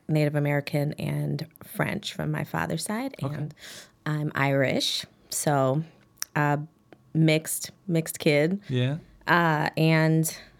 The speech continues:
Speaker 1: I grew up on Damon and Grand.
Speaker 2: And grew up
Speaker 1: So
Speaker 2: in a time when it wasn't so, uh, so glamorous like it is today, right?
Speaker 1: No, it was rough. It was definitely rough.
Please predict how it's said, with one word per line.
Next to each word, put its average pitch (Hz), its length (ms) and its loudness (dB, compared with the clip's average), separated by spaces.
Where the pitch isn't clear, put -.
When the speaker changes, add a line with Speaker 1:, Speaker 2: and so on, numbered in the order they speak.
Speaker 1:
I 160 100 2
grew 185 380 2
up 175 380 2
on 156 320 2
Damon 170 540 2
and 170 440 0
Grand. 156 720 -2
Speaker 2:
And 120 240 4
grew 123 120 6
up 123 100 4
Speaker 1:
So 123 60 2
Speaker 2:
in 117 40 6
a 113 60 4
time 120 300 4
when 110 100 4
it 113 60 4
wasn't 110 400 0
so, 110 360 0
uh, 113 300 0
so 120 200 0
glamorous 117 440 2
like 107 140 -4
it 110 100 -2
is 110 320 -4
today, 117 320 4
right? 104 340 0
Speaker 1:
No, 190 280 6
it 127 60 4
was 160 160 4
rough. - 460 0
It - 100 -2
was 156 120 0
definitely 147 340 0
rough. 139 380 -4